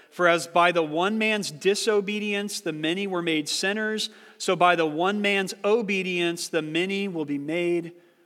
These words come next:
righteous." Amazing. In Christ,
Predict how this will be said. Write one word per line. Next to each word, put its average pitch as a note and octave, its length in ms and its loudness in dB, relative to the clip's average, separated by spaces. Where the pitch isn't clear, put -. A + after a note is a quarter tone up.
righteous." - 1120 -4
Amazing. C#3+ 640 -4
In G#3+ 200 2
Christ, A3 840 0